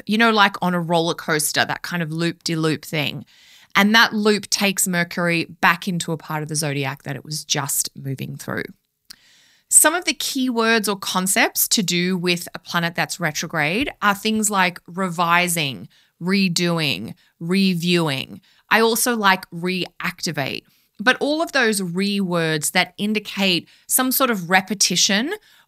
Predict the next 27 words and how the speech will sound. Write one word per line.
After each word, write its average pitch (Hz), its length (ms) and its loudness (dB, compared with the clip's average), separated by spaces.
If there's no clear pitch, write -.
or 190 260 2
going 226 420 2
back 196 220 2
to 208 100 0
something 180 540 0
that 165 140 0
you 160 100 -8
thought 262 340 -2
you'd 240 180 0
already 185 300 0
done 175 480 0
that 190 160 0
you 202 100 2
might 185 400 2
need 165 520 -4
to, 160 480 0
um, 156 420 2
do 226 220 6
over, 202 500 6
you 190 120 0
might - 160 2
need 180 140 -4
to 175 120 -2
revisit. 196 680 0
Maybe 175 300 -2
it's 160 200 -8
in, 147 120 -6